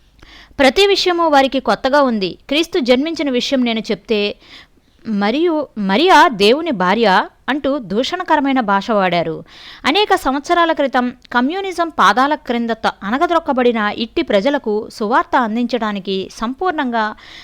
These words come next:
నూతన భాషా విధానాన్ని ఉపయోగించాలని నేను గ్రహించాను. మధ్య ఆఫ్రికాలో సేవ చేయటానికి వెళ్లిన మిషనరీలు యెషయా గ్రంథంలో ఉన్న "మీ పాపాలు రక్తం వలె ఎర్రనివైనను అవి హిమంలా తెల్లబడతాయి" అనే వచనాన్ని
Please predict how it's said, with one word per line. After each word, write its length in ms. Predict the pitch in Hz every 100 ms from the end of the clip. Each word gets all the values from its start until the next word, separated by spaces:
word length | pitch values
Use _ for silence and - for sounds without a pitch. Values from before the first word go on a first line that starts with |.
| -
నూతన 340 | 240 381 381 349
భాషా 400 | 214 233 277 269
విధానాన్ని 520 | 233 254 254 247 233
ఉపయోగించాలని 1000 | 170 226 240 226 214 214 196 196 185 -
నేను 200 | 220 240
గ్రహించాను. 760 | 185 175 254 247 220 180 160 139 _ _ _ -
మధ్య 260 | 247 247 403
ఆఫ్రికాలో 560 | 370 330 311 302 285
సేవ 300 | 277 233 - 254
చేయటానికి 420 | 277 269 269 247
వెళ్లిన 260 | 240 233 226
మిషనరీలు 760 | 185 180 - 254 240 202 202 208 -
యెషయా 400 | 202 220 392 370
గ్రంథంలో 440 | 330 302 285 277
ఉన్న 380 | 254 240 226 220 -
"మీ 180 | - 233
పాపాలు 560 | 233 208 240 349 349 330
రక్తం 400 | 240 - 285 285
వలె 220 | 277 269
ఎర్రనివైనను 1000 | 180 170 208 269 269 254 240 220 214 233 - - - -
అవి 180 | 277
హిమంలా 520 | 302 277 294 370 359 302
తెల్లబడతాయి" 960 | 247 214 302 320 302 269 240 185 170 -
అనే 220 | 254 277
వచనాన్ని 640 | 196 196 302 311 277 247